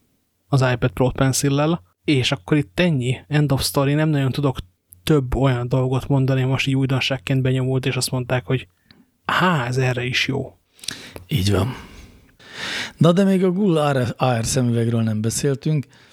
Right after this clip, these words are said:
Speaker 2: ami ugye elvileg élőben fordítana. Én erről is azt gondolom, amit az előbb már mondtam, hogy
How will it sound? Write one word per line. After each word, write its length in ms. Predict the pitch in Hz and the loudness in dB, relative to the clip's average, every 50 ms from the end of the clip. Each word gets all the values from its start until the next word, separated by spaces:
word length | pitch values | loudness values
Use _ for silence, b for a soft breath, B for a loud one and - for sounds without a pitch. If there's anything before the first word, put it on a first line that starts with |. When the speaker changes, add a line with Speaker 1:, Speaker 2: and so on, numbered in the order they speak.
| b b b b b b b _ _ _ _ _ | b b b b b b b _ _ _ _ _
Speaker 2:
ami 460 | - - - 117 113 110 110 113 127 135 | -12 -4 -2 0 0 2 2 0 0 0
ugye 240 | 120 117 113 117 113 | -2 0 0 0 2
elvileg 420 | 117 117 113 113 113 107 107 107 | 2 2 2 2 0 0 0 0
élőben 580 | 110 113 110 110 107 107 107 107 107 113 127 147 160 | 0 0 0 0 0 0 0 0 0 -2 -2 -4 -8
fordítana. 760 | - - 110 104 104 - 120 107 - 123 120 131 139 135 - - _ _ _ _ b b b b b b b b _ | -4 -2 -2 -2 0 0 -2 0 2 2 2 2 2 0 -2 -6 _ _ _ _ b b b b b b b b _
Én 320 | - - 123 123 120 123 123 | -4 0 2 2 2 2 2
erről 340 | 123 123 123 123 117 117 | 2 2 2 2 0 0
is 140 | 113 107 - | 0 0 0
azt 180 | 113 107 104 104 | 0 0 0 0
gondolom, 460 | 107 101 107 110 110 110 113 110 107 | 0 0 2 2 2 2 0 0 0
amit 220 | 104 104 101 - | 0 0 -2 -2
az 120 | 110 104 110 | 0 0 0
előbb 180 | 113 107 104 | 2 0 0
már 120 | 104 101 104 | 0 0 0
mondtam, 340 | 107 107 107 104 - 104 98 | 0 0 0 0 0 0 0
hogy 240 | 101 107 101 - | 0 -2 -4 -6